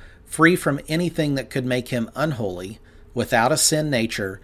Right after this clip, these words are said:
and only God can be exalted above the very heavens he created. Finally, the birth of Jesus was foretold in Isaiah seven fourteen. "Therefore the Lord himself will give you a sign.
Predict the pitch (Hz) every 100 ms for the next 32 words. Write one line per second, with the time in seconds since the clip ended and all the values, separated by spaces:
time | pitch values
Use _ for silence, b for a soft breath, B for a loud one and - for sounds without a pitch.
0 | B B - 127 135 156 151 147 156 117
1 | 101 123 117 110 107 147 123 117 104 92
2 | - 101 107 101 104 113 123 107 95 120
3 | 95 87 104 - 110 - 107 98 98 -
4 | 113 143 - - - - b b b b
5 | b - 160 156 120 120 123 113 120 139
6 | 165 123 127 107 107 - - 113 - 139
7 | 131 156 120 101 104 98 110 101 110 110
8 | 107 - 110 104 117 - 127 123 - 127
9 | 95 135 160 - B B B B B B
10 | 139 151 160 175 143 123 123 151 175 170
11 | - 123 120 - 113 113 107 120 127 -
12 | 117 98 95 123